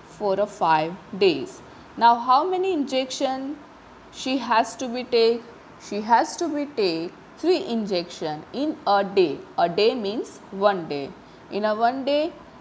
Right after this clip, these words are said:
she has to take three injection, and this three injection she has to be taken for five days. After that, one injection gives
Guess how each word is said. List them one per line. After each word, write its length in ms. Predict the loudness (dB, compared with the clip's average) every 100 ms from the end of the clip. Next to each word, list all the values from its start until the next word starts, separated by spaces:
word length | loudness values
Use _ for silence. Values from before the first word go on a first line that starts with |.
| -18
she 240 | -8 -6
has 260 | 0 0 -2
to 160 | -8 0
take 360 | 2 2 -2 -12 -18
three 240 | -6 -4 -2
injection, 840 | -4 -4 -4 -6 -8 -12 -10 -12 -16 -20 -20 -20 -12 -2
and 300 | 0 0 -4 -8
this 200 | 0 0
three 260 | 0 -2 -2
injection 880 | -2 -4 -2 -2 -4 -2 -2 -4 -10 -16 -20 -20 -18 -8
she 140 | -6
has 340 | 2 2 2
to 100 | -2
be 160 | -2 -2
taken 1120 | 0 2 4 2 -4 -16 -4 0 0 -4 -10 -12 -18 -20 -20 -20 -20 -20 -20
for 480 | 0 4 4 4 -2 -10 -20
five 400 | 0 4 4 2
days. 420 | -6 -10 -12 -20 -20 -20 -20 -20 -20 -20 -20 -20 -4
After 380 | 4 4 2 -2
that, 380 | 0 0 0 -6 -20 -20 -20 -20 -20 -20 -20 -6
one 280 | 2 2 2
injection 680 | 0 0 -2 -2 0 0 0
gives 480 | 2 2 2 -4